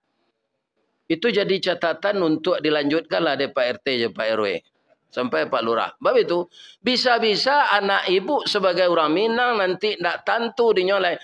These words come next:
Tak jarang tungku batu tiga, basilang kayu di bawahnya, di sini napi mengkoi duit. Dek pandai orang batanak, puntuang delo disuruti, bakayu kelupak pisang, masak lah nasi juga lainnya. Sebab orang kini batanak lah di dindiang saya.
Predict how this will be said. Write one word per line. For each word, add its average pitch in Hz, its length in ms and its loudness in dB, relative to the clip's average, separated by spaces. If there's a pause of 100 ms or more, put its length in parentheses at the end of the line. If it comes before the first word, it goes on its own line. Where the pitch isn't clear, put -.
(120)
Tak 170 160 0
jarang 196 480 0
tungku 196 480 0
batu 170 320 0
tiga, 165 400 2
basilang 170 560 0
kayu 165 400 0
di 156 80 -2
bawahnya, 156 560 2
di 190 80 -4
sini 160 320 -2
napi 151 480 -2
mengkoi 139 480 -2
duit. 107 160 -4 (600)
Dek 170 240 -2
pandai 240 400 2
orang 180 240 4
batanak, 170 560 0
puntuang 208 480 0
delo 175 400 4
disuruti, 160 720 0
bakayu 170 560 0
kelupak 156 480 0
pisang, 160 400 -2
masak 151 480 -2
lah 143 80 0
nasi 139 400 -4
juga 120 320 0
lainnya. 90 320 -4 (320)
Sebab 220 320 4
orang 233 240 2
kini 208 240 2
batanak 190 560 0
lah 180 160 0
di 170 160 0
dindiang 170 560 0
saya. 175 240 -2